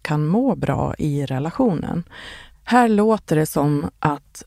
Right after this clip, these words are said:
de båda är olika bekväma när det gäller integritet och öppenhet. Eh, både klädsam integritet och öppenhet är att föredra.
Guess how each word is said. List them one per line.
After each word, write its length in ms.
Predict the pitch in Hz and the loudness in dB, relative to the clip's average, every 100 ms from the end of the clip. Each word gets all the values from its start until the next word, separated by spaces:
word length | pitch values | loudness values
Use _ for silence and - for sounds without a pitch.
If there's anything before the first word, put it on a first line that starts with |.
| _ | _
de 400 | - 165 160 156 | -4 0 2 0
båda 640 | 160 180 156 156 208 220 254 - _ | 0 0 0 0 0 0 0 -8 _
är 360 | - 151 143 143 - | 0 2 0 -2 -2
olika 800 | 170 170 170 170 - 147 139 139 - _ - | 0 0 0 -4 -4 -2 -2 -4 -10 _ -14
bekväma 840 | 151 302 - 180 165 160 151 143 - | -8 -6 -2 0 2 2 0 -2 -4
när 240 | - 151 147 | -2 0 0
det 100 | 143 | 0
gäller 420 | 151 147 - - | 0 -2 -2 -4
integritet 960 | - 151 - 143 156 - 220 170 - | -2 -2 -4 -6 -6 -4 -4 -4 -8
och 320 | - 294 - - | -8 -8 -6 -4
öppenhet. 920 | - - - 165 139 165 - - - _ - - - - - - | -4 -4 -2 0 0 -4 -6 -8 -20 _ -20 -20 -20 -20 -18 -4
Eh, 220 | 165 156 | 0 0
både 320 | 156 285 226 | 0 0 0
klädsam 680 | 240 220 208 214 220 233 214 | 0 2 2 0 0 0 2
integritet 840 | 185 170 170 160 156 - 160 156 | 0 0 -2 -2 -4 0 -2 -2
och 140 | - 147 | -2 -2
öppenhet 680 | 156 - 160 139 139 143 - | -4 -4 -4 -2 -4 -6 -2
är 260 | 143 147 147 | 0 0 -2
att 160 | 156 | -6
föredra. 720 | - 214 220 202 147 - - | -2 0 0 -2 -2 -2 -4